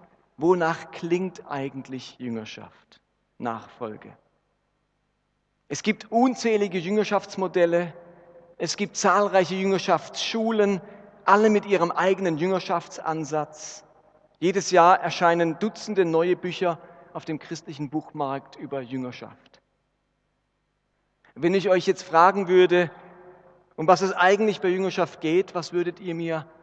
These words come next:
antworten? Könnt ihr mir das in einem oder in wenigen Sätzen zusammenfassen? Muss man ins Kloster gehen, um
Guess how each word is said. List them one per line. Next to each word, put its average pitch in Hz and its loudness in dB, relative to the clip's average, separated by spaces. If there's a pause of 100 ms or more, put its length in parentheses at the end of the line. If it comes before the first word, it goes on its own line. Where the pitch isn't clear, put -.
(120)
antworten? 135 -8
Könnt 139 -10
ihr 160 -8
mir 151 -4
das 147 -6
in 143 -8
einem 147 -6 (520)
oder - -10
in 135 -6
wenigen 143 -4
Sätzen 147 -4
zusammenfassen? 151 -8 (560)
Muss 143 -4
man 151 0
ins 131 -4
Kloster 139 -6
gehen, 165 -6
um 147 -8